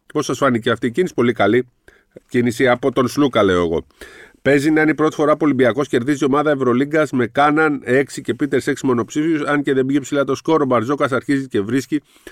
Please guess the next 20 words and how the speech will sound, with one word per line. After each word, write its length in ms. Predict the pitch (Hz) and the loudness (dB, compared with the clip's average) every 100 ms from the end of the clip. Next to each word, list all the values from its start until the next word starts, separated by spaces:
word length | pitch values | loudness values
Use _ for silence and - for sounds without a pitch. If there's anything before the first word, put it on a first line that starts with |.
| - - | -18 -4
λύσεις 280 | 131 131 | -4 -4
σχεδόν 320 | 127 113 123 117 | -4 -2 0 -2
από 160 | 101 | 0
όλους. 180 | 175 160 | 0 0
Ισχύει 320 | - 107 165 | -4 -4 0
αυτό 220 | 135 - 156 | 0 0 -4
ότι 140 | 135 | -2
ο 20 | |
Ολυμπιακός 440 | 113 101 98 139 - | -4 -4 -4 -6 -6
πλέον 340 | 123 139 135 - - _ | -2 0 -2 -10 -20 _
έχει 320 | 120 156 - | 0 0 0
λύσεις 480 | 101 120 113 131 - _ _ - - | 0 0 -2 -6 -8 _ _ -20 -4
από, 560 | 117 117 120 120 117 - - _ - | 0 0 0 -2 -2 -6 -20 _ -8
ε, 120 | 92 101 | -4 -2
πολλούς 340 | 107 113 135 - | 2 2 2 2
παίκτες, 460 | 139 139 - 139 139 | 0 0 0 0 0
όπως 220 | 123 120 | 0 0
μας 180 | 117 104 | 0 0
στέλνει 400 | 127 127 131 123 | 0 2 2 0
ο 320 | 107 123 | 2 2